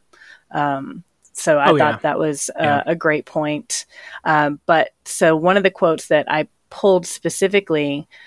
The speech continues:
Speaker 1: um, was this one. It says, "Sing Unburied Sing is ultimately about a journey home, one where the characters find something like relief,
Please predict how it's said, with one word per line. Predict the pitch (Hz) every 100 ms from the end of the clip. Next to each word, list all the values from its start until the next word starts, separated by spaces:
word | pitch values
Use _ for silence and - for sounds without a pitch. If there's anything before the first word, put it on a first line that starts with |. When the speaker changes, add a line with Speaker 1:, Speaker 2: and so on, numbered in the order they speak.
| - _
Speaker 1:
um, | - 151 143 139
was | 156 151 147 143 -
this | 180 -
one. | 147 151
It |
says, | - 165 151 156
"Sing | 214 208
Unburied | 233 220 196 196
Sing | - 170 151 -
is | 202 190 -
ultimately | 180 196 180 139 151 147
about | 160 160 156
a |
journey | 147 156 156 190
home, | 180 165 143 143 -
one | 165 160 170
where | 175 185
the | 196
characters | - 165 156 165 180 180
find | - 156 156
something | - 190 190 202
like | 180 160 -
relief, | 156 143 156 147 -